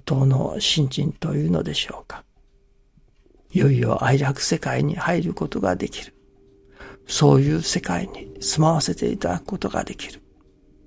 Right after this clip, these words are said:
ということではないでしょうかね。まあ、ある意味、悟りの世界かもしれませんね。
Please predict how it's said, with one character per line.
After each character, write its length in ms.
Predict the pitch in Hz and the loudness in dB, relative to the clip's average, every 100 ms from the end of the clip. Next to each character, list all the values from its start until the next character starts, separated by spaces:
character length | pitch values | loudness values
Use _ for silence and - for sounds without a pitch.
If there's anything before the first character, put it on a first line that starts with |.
| _ _ _ _ | _ _ _ _
と 140 | 127 | 2
い 100 | 127 | 6
う 60 | 135 | 4
こ 140 | 139 | 2
と 120 | 147 156 | 0 0
で 120 | 202 | 0
は 220 | 139 - - | -2 -6 -6
な 200 | 165 139 | -2 -2
い 80 | 160 | -2
で 100 | - | -6
し 160 | - - | -6 -6
ょ 80 | |
う 40 | - | -8
か 160 | - | -6
ね。 220 | 170 190 - _ _ _ _ _ _ _ _ _ _ - | -4 -4 -8 _ _ _ _ _ _ _ _ _ _ -4
ま 340 | 143 - 131 | -2 -2 0
あ、 20 | |
あ 60 | 165 | 2
る 100 | 151 | 2
意 80 | 143 | -2
味、 160 | - - - _ _ | -8 -18 -20 _ _
悟 340 | - - - | -2 0 2
り 120 | 131 139 | 4 6
の 120 | 131 | 4
世 160 | - | 2
界 240 | - 175 - | 0 0 0
か 140 | - | -2
も 200 | 240 - - | -2 -4 -6
し 160 | - | -6
れ 80 | 151 | -4
ま 120 | - | -6
せ 160 | - - | -8 -8
ん 120 | 175 | -6
ね。 240 | 190 202 | -6 -6